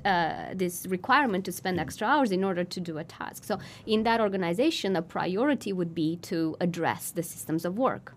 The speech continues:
Speaker 1: right?
Speaker 2: Yeah.
Speaker 1: But in another organization, that high workload is actually underpinned by lack of role clarity. Let's say it's an organization that has re-, recently gone through a merger,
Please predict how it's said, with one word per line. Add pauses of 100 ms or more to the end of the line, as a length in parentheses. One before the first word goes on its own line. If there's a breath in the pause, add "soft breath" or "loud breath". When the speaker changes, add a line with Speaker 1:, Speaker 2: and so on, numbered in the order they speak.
(500)
Speaker 1:
right?
Speaker 2:
Yeah. (240 loud breath)
Speaker 1:
But
in
another
organization, (680)
that
high
workload (160)
is
actually
underpinned
by
lack
of
role
clarity.
Let's
say
it's
an
organization
that
has
re-,
recently
gone
through
a
merger,